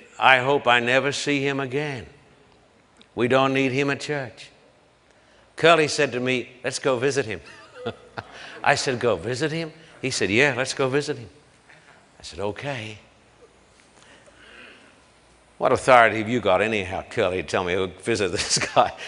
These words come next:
So, okay, so I drove down in my car. We went up. He lived on a farm, knocked on the door. The man came out, saw us, cursed at us, and literally threw us out. He literally threw us down the stairs. When I got down,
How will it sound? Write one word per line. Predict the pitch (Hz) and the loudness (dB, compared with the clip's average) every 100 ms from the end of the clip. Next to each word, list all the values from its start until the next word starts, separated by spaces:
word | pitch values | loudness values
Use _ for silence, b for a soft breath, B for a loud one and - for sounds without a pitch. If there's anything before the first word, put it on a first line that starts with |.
| B | B
So, | 131 104 | 0 2
okay, | 127 143 131 87 | 2 4 4 2
so | - - 117 107 - B B B - | -4 0 0 -2 -10 B B B 2
I | 110 | 4
drove | 120 117 117 | 4 2 2
down | 113 110 | 2 2
in | 104 | 2
my | 101 107 | 0 -2
car. | - 101 117 135 B B B | 0 2 2 -2 B B B
We | 113 | -8
went | 104 117 | -2 4
up. | 123 135 - - - - | 4 2 -10 -20 -20 -16
He | 104 98 | -8 -4
lived | 113 107 | -2 0
on | 95 | -2
a | |
farm, | 92 107 110 143 143 - - | 0 4 4 2 -4 -16 -2
knocked | 117 120 113 | 0 2 -2
on | 104 | -4
the | |
door. | 98 113 131 139 B B - | 0 2 2 0 B B -4
The | |
man | 110 120 120 | 2 2 2
came | 120 113 | -2 0
out, | 110 131 139 | 2 2 0
saw | - 131 127 143 | -4 0 2 2
us, | 151 - - | -2 -8 -16
cursed | - 135 135 - | -2 0 0 -2
at | 127 | -4
us, | 156 165 - - - | -2 -4 -8 -12 -4
and | 120 107 - - _ - | -4 -4 -12 -20 _ -4
literally | 123 160 - 110 110 | 0 0 0 -2 -2
threw | - 135 127 | -2 -2 0
us | 127 | 0
out. | 139 120 - - - _ _ _ _ _ _ _ | -2 -4 -8 -20 -20 _ _ _ _ _ _ _
He | 113 107 | -6 -2
literally | 123 123 139 143 | -4 -4 -4 -4
threw | - 120 120 | -4 -2 -2
us | 117 | 0
down | 104 107 | 0 0
the | 110 | -4
stairs. | - 139 120 - _ b b b b | -10 -12 -14 -18 _ b b b b
When | 98 | 2
I | 110 131 | 4 6
got | 113 107 | 4 2
down, | - 104 123 147 | 4 4 4 0